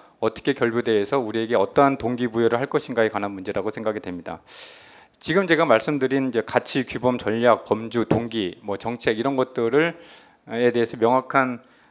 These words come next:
어, 정의를 내리는 것은 쉽지가 않습니다. 그렇지만 제가 드리고 싶은 말씀은 이러한 것들이, 어, 상호 일관되게 유지되고, 어, 연관성을 맺어야 된다는 것이고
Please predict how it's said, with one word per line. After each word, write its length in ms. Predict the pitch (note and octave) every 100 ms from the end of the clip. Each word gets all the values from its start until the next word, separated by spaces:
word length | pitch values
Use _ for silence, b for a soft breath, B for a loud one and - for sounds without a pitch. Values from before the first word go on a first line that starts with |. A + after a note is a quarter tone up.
| b
어, 340 | A2 G#2 G2 G2
정의를 360 | B2 C#3 E3 D#3
내리는 280 | B2+ B2
것은 220 | A#2 A#2 C3
쉽지가 320 | - - A2+
않습니다. 480 | F#2 - G2 F2+ E2
그렇지만 360 | - A#2+ C3 A#2+
제가 220 | A#2 B2
드리고 260 | A#2+ A2 A#2+
싶은 180 | - C3
말씀은 500 | F#2+ - A2 D#3+ F#3 B B B B B -
이러한 320 | C3 E3 E3+
것들이, 560 | B2 - B2 D3+ F#2 -
어, 200 | G#2 G2+
상호 300 | - E3 E3
일관되게 520 | B2 D3 F3+ D3+ B2+
유지되고, 760 | A2 A2+ B2+ A#2+ A#2 D#3 G3+ A3+
어, 180 | A2+ G#2+
연관성을 440 | A2 B2 C#3+ C#3+ C3+
맺어야 280 | G#2 A2 A2
된다는 340 | F#2+ G2 G2+
것이고 560 | F2 - B2+ B2+ E2+